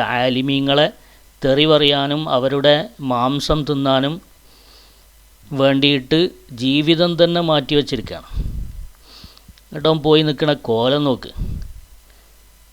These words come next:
പച്ച പാവത്തിനെ പോലെ. ഇതൊക്കെയാണ് ഏതൊരു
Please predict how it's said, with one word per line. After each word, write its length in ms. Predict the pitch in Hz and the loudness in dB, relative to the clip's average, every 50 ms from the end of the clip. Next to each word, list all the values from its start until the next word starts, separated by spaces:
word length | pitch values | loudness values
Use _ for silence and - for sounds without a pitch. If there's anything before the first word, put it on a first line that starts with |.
| _ _ _ _ _ _ _ - | _ _ _ _ _ _ _ -4
പച്ച 380 | 123 120 123 123 127 - - 147 - - - | -2 0 0 -2 -2 0 0 0 0 2 0
പാവത്തിനെ 480 | 117 110 120 120 120 107 127 127 123 113 113 | 0 2 2 0 0 -2 -2 -4 -4 -4 -4
പോലെ. 180 | 104 95 85 - - - - - - - - - - - - - - - - - _ _ _ _ _ _ - | -6 -8 -8 -10 -14 -16 -16 -14 -14 -16 -18 -20 -20 -20 -20 -20 -20 -20 -20 -20 _ _ _ _ _ _ -8
ഇതൊക്കെയാണ് 500 | 127 135 143 139 131 165 160 160 160 160 156 143 131 131 | -4 -4 -4 -2 0 2 2 2 2 0 0 2 2 2
ഏതൊരു 460 | 135 135 143 147 147 151 160 156 160 | 0 0 0 0 2 2 2 2 2